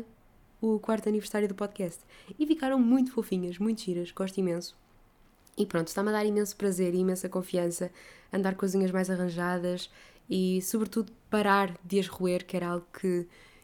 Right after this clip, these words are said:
eu já fazia desde que me lembro e que é tão pouco saudável, tão pouco bonito, não, não gostava nada, não me sentia bem, mas estava mesmo a precisar desta ajuda extra para, para as deixar de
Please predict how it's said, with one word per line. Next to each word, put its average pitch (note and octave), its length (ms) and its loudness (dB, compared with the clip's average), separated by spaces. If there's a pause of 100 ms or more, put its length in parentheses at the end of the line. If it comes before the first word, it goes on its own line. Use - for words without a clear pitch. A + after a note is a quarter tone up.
(160)
eu F3 300 2
já F#3 180 -2
fazia F3+ 320 0
desde G3 300 0
que - 60 -4
me G3 60 2
lembro F3+ 280 0
e F3+ 40 -4
que F#3 120 -2
é F3 80 0
tão G3+ 280 0
pouco G3 240 -4
saudável, F3+ 540 0
tão F#3+ 400 0 (280)
pouco F#3+ 280 -2
bonito, F#3+ 560 2
não, G3 240 2
não F#3+ 160 0
gostava G3 320 -2
nada, F#3 220 0
não F#3+ 100 0
me F#3+ 80 0
sentia G3 340 0
bem, F#3 320 2 (540)
mas F#3 340 2
estava G3+ 260 0
mesmo G3 240 2
a F#3+ 40 0
precisar F#3+ 300 -2
desta F#3 240 -2
ajuda F3+ 400 -2
extra F3+ 440 -4
para, E3+ 500 -6
para F3+ 100 -6
as F3 80 -4
deixar F3 260 -4
de F3 80 -12